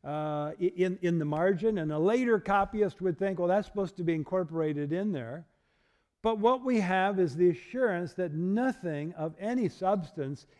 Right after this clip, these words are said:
is changed by those small errors that are in our text. It really does not do away with the idea of infallibility at all. There's not a single doctrine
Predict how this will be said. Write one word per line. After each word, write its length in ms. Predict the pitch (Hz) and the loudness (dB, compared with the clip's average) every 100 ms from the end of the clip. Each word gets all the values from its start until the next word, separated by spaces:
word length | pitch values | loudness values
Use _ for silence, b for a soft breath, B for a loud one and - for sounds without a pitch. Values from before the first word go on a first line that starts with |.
| b | b
is 260 | 180 170 | 4 4
changed 580 | - - 220 214 208 135 | -4 -12 -6 -4 -4 -2
by 180 | 160 165 | -4 -2
those 280 | 175 190 - | 0 -2 -4
small 460 | - 170 185 185 190 | -8 -6 -4 -4 -6
errors 540 | 196 175 139 190 190 _ b b b | -2 -2 -2 -4 -6 _ b b b
that 140 | 175 160 | -4 -4
are 80 | |
in 220 | - 175 170 | -4 -4 0
our 160 | 170 | 0
text. 480 | 170 - 208 123 - - | 0 -4 -6 -6 -14 -12
It 140 | 180 185 | -10 -8
really 380 | 165 240 214 | -4 0 2
does 280 | 175 165 135 | 2 0 -2
not 420 | 165 185 196 151 | -2 0 -2 0
do 180 | 143 190 | 2 4
away 420 | 156 139 165 190 | 2 0 0 2
with 420 | 185 135 131 135 139 b b | 2 0 -4 -4 -8 b b
the 220 | 127 143 147 | -6 -4 -2
idea 460 | 143 135 165 185 | -2 0 2 2
of 200 | 160 139 | 2 -4
infallibility 1040 | 143 135 160 156 160 131 156 180 160 131 151 | -6 -4 -2 -2 -2 -2 -2 0 -2 -4 -6
at 200 | 156 147 | -6 -6
all. 460 | 160 185 127 95 _ _ _ _ - | -6 -6 -10 -14 _ _ _ _ -6
There's 180 | 160 | -4
not 160 | 151 156 | -2 -4
a 60 | 147 | -4
single 460 | - 190 190 185 | -4 0 2 2
doctrine 760 | 160 127 170 180 - 156 135 | 0 -4 -2 -2 -6 -8 -8